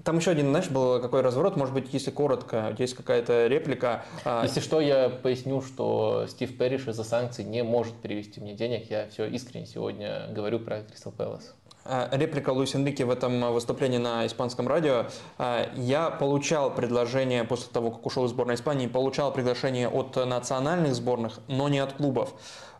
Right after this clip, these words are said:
Speaker 1: М, вот такое отношение, оно может каким-то образом мешать, э, или как раз-таки для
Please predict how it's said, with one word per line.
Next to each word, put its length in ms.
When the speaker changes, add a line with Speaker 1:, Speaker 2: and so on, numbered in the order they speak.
Speaker 1:
М, 240
вот 440
такое 380
отношение, 880
оно 380
может 320
каким-то 320
образом 260
мешать, 540
э, 360
или 200
как 160
раз-таки 280
для 140